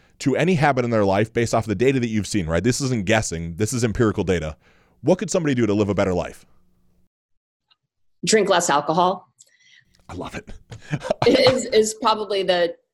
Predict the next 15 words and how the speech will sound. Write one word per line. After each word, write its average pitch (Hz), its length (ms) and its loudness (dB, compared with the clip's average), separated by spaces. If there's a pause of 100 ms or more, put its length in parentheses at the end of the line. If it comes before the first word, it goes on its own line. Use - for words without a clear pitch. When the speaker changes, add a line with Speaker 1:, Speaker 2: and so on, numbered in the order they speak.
(420)
Speaker 2:
uh, 175 120 0
just 175 260 -4
the, 165 300 0
the 165 260 -2
low-hanging 160 500 2
fruit. 147 320 -2 (300)
You 165 120 4
know, 156 260 0
I, 175 220 2
I 175 100 2
think 170 300 -4
when 170 160 0
you, 165 680 2 (360)
when 165 220 -2
you 160 340 2